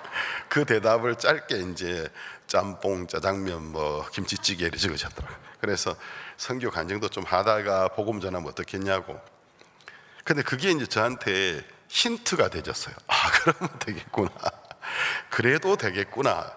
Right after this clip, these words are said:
그래서 이제 요-, 요번 며칠 동안에는 저도 지금 짬뽕을 하고 있습니다. 그래서, <laughs> 그래서 선교 간증하다가 뭐 복음 전하다가 이런 식으로 말씀을 전하고 있는데, 하나님이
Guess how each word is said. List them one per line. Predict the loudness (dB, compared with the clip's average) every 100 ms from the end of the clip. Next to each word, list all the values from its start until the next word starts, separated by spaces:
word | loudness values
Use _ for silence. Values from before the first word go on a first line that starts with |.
| -18 -4
그래서 | -2 0
이제 | -2 -2 -4
요-, | -8 -8
요번 | -6 -2 -2 0 -4 -8 -14 -20 -6
며칠 | -4 -4
동안에는 | -4 -4 -4 -2 -2 -4
저도 | -6 -6 -4
지금 | -6 -6 -8 -10 -12 -20 -20 -20 -20 _ -2
짬뽕을 | 0 0 -2 -2 0
하고 | 0 -2
있습니다. | -6 -8 -8 -4 -4
그래서, | -2 -4 -6 -6
<laughs> | -2 4
그래서 | 4 4 -4 -6 -6 -6 -8
선교 | -6 -4 -2
간증하다가 | -2 -2 0 2 4 4 2 -4 -4
뭐 | -4
복음 | -2 0 0 2
전하다가 | 0 0 0 0
이런 | 0 0 0
식으로 | -2 -4
말씀을 | -4 -6 -6 -8 -8 -8 -12 -20 -12
전하고 | -4 0 0 0
있는데, | -4 -4 -6 -8 -10 -14 -20 _ _ -20 _ _ _ _ _ _ _ -16 -16 -16 -16 -8
하나님이 | 2 4 6 4 2 0 0 -2 -4